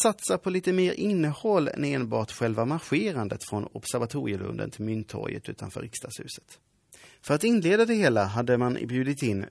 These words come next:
komikern och C P-ikonen Jesper Odelberg,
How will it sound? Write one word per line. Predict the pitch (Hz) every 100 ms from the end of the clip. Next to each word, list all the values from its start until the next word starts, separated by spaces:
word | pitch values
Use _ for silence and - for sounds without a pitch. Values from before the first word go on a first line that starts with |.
| -
komikern | - 160 196 196 196 180 175
och | - - -
C | 175 120 -
P-ikonen | 107 98 135 156 147 107 90 - _
Jesper | 110 104 - 113 113
Odelberg, | 160 123 98 90 143 139 90